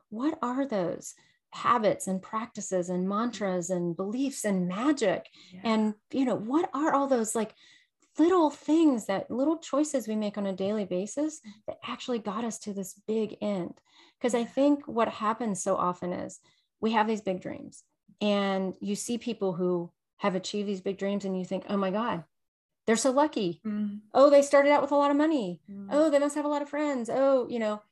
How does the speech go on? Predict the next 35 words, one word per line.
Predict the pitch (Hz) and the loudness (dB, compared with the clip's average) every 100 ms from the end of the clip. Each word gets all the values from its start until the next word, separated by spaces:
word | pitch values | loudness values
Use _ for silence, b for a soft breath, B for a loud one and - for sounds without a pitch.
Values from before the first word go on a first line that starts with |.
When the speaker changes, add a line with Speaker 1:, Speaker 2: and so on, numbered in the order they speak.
| _ - | _ -10
Speaker 1:
the | 220 | -6
fact | 226 269 | -4 -2
of | 269 | -2
the | 208 | -2
matter | 196 208 185 | -2 0 0
is, | 180 | -2
is | 180 196 | -4 -4
that | 202 | -2
none | 220 240 | 0 0
of | 254 | 0
it's | 226 - | -2 -4
overnight. | 175 185 180 180 - - _ _ b b b | -6 -6 -8 -8 -10 -14 _ _ b b b
It | 208 | -2
all | 214 226 233 | 0 0 0
takes | 226 208 - | -4 -6 -8
time. | 180 175 185 247 285 - _ _ _ - | -8 -6 -4 -4 -6 -10 _ _ _ -4
And | 202 | 0
it's | 202 202 - | 0 -4 -6
the | 190 185 | -4 -4
consistency, | - 180 - - 202 - 247 254 - 269 277 277 277 B - | -4 -6 -6 -6 -6 -4 -4 -4 -4 -2 0 -2 -6 B -12
the | 180 | -12
practices, | - 214 220 - 220 233 220 - | -2 0 0 -6 -8 -6 -6 -6
the | 190 | -6
habits | 185 - 202 202 190 175 - - | -8 -6 -2 0 -2 -4 -6 -6
that | 185 - | -6 -4
change | 180 180 175 | -4 -4 -4
the | 175 | -8
game. | 180 - - - _ b b b | -8 -10 -12 -20 _ b b b
It's | 220 240 | -4 -2
just | 240 247 | -2 0
like | 220 - | -2 -2
before | 214 - 202 190 | -8 -4 -2 0
our | 185 | -2
call | 180 185 175 | -4 -6 -6
today, | - - - | -8 -14 -14